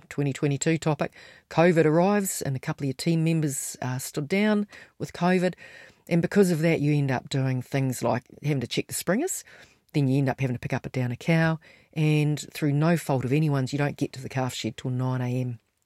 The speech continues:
Now, that is enough to potentially increase risk of nutritional scours because we've had a, qu-, a sort of a hiccup in the morning routine. So it's, yeah, it's, it's hard to keep the timing the same because life throws us curly challenges,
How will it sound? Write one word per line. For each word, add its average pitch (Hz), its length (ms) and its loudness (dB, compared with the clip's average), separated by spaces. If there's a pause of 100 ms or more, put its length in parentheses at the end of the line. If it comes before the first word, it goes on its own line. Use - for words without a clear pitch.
(520)
Now, 160 180 2
that 165 260 2 (440)
is 139 120 -4
enough 151 600 0 (280)
to 160 180 -4
potentially - 1120 -4 (400)
increase 156 500 0
risk 143 220 -4
of 123 80 -6
nutritional 135 520 -4
scours 143 640 -4
because 135 320 -6
we've 127 120 -6
had 139 140 -2
a, 127 220 -6 (140)
qu-, - 180 -6
a 127 140 -4
sort - 160 -6
of 127 40 -4
a 127 40 -2
hiccup 131 340 -4
in 123 140 -4
the 127 180 -6
morning 131 320 -2
routine. 127 480 -4 (580)
So 165 720 4 (640)
it's, - 540 -2
yeah, 147 360 2
it's, - 380 -4
it's - 180 -4
hard 170 400 2
to - 100 -10
keep - 180 -4
the - 80 -14
timing 135 420 -2
the 131 60 -4
same 135 460 -2
because 131 340 -6
life 135 200 -2
throws 135 380 -2
us 123 160 -6
curly 131 300 0
challenges, 160 580 0